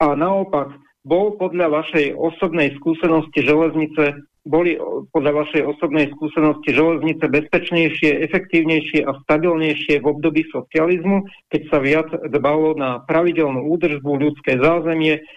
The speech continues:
a nie na ekonomické kalkulácie? Ak by ste mali pomenovať jeden zásadný bezpečnostný mechanizmus,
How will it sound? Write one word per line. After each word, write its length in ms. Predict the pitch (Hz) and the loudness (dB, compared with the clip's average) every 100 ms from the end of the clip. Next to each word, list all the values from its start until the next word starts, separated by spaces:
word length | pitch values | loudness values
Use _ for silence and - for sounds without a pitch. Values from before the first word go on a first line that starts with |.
| - | -6
a 80 | 160 160 | 0 2
nie 160 | 202 | 2
na 160 | 185 131 | 2 0
ekonomické 640 | 139 165 156 156 156 156 | -2 -2 0 -2 0 -2
kalkulácie? 880 | 151 117 - 180 180 180 - 185 165 - _ _ _ _ _ _ - - | 0 -2 0 0 0 -2 0 0 0 -8 _ _ _ _ _ _ -18 -2
Ak 160 | 170 | -2
by 240 | 143 185 - | 0 -2 0
ste 80 | 156 | 0
mali 320 | 165 214 156 | 2 0 0
pomenovať 500 | 175 208 190 151 143 | 0 0 2 0 0
jeden 320 | 143 175 156 135 | 0 0 0 0
zásadný 480 | 165 196 175 127 - | 0 0 -2 -4 -4
bezpečnostný 800 | 123 160 - 165 143 135 143 131 | -4 -2 -4 -4 -6 -6 -4 -2
mechanizmus, 600 | 151 147 165 147 127 131 | 0 2 2 2 0 -2